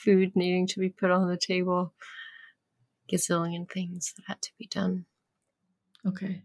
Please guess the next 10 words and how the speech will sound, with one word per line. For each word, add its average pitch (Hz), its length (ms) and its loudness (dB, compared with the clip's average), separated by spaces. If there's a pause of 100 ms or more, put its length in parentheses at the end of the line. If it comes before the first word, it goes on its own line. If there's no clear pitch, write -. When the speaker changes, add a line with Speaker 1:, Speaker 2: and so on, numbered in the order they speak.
Speaker 2:
so - 220 -2
she's 185 260 0
just 175 180 0
way 165 180 2
too 156 220 -2
overwhelmed 156 520 -2
and 175 100 -2
overworked. 165 400 -4
Speaker 1:
Mm-hmm. 196 240 -2 (3000)
Speaker 2:
And 175 500 6